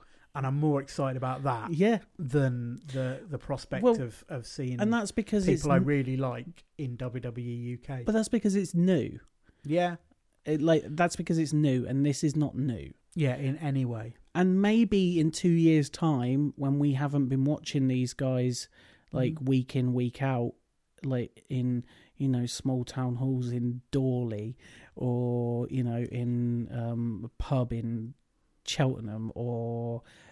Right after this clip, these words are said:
Speaker 2: at the Electric Ballroom in Camden. Like, maybe after a while there'll be a bit of distance and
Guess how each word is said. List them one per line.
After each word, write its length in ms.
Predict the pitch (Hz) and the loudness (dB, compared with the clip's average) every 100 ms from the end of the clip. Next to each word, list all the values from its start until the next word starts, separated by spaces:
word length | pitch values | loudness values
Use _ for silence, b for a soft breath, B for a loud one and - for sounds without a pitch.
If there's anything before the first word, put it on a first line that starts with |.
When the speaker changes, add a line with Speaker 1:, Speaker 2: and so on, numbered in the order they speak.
| B | B
Speaker 2:
at 200 | - 113 | -8 -6
the 140 | 123 120 | -4 -2
Electric 440 | 123 - - 139 | -4 -6 -10 -6
Ballroom 500 | 139 139 127 113 113 | -2 0 0 -2 -4
in 140 | 117 117 | -6 -4
Camden. 600 | 131 127 117 95 - B B B - | -2 0 -2 -6 -10 B B B -4
Like, 180 | 131 | 0
maybe 460 | 139 151 165 151 143 | 2 4 4 4 2
after 380 | 139 131 - 131 | 2 0 0 2
a 80 | 131 | 4
while 540 | 135 139 127 120 123 | 4 4 2 0 0
there'll 280 | 123 123 123 | 0 0 0
be 480 | 127 123 123 123 117 | 0 0 0 0 -2
a 160 | 123 - _ | -6 -8 _
bit 180 | 135 120 | -2 -2
of 140 | 120 | -4
distance 1000 | 139 123 - - 123 120 - - - - B B B B | -4 -4 -8 -8 -6 -4 -6 -10 -10 -10 B B B B
and 560 | 127 120 120 120 120 | -4 0 0 0 -4